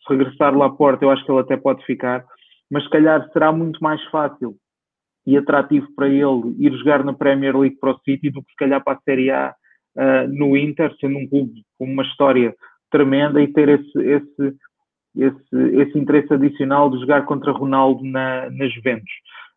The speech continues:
Ahm, por isso acho, acho que esse vai ser um joker importante, eh, importante neste mercado.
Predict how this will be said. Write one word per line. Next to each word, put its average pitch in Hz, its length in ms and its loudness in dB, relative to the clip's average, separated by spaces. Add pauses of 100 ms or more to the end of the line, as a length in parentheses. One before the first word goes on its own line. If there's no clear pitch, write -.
(140)
Ahm, 135 800 0 (1120)
por 143 120 4
isso 302 200 4
acho, - 240 0
acho 151 120 0
que 170 100 2
esse 160 140 0
vai 156 220 0
ser 165 140 2
um 151 180 0
joker 151 380 2
importante, 147 760 -2
eh, 131 420 -4
importante 143 440 -6
neste 143 200 -8
mercado. 131 360 -2